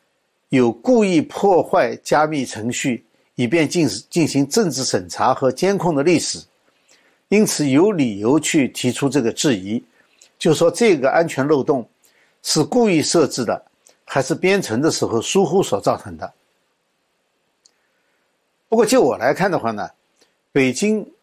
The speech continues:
如此精通审查和监控，并且还向其他的专制政权输出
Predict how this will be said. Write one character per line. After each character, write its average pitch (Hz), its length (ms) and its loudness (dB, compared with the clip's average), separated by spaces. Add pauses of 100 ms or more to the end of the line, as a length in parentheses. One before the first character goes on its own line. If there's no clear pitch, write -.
(140)
如 190 260 2
此 - 180 -6
精 170 240 -2
通 160 160 -2
审 117 280 -4
查 156 240 0
和 117 340 -2
监 170 240 -2
控， 165 260 0 (440)
并 214 120 4
且 135 140 0
还 151 140 0
向 160 160 0
其 - 200 -4
他 160 160 0
的 180 80 -4
专 185 300 -2
制 170 160 -6 (460)
政 143 180 0
权 135 380 -8
输 - 280 0
出 220 400 0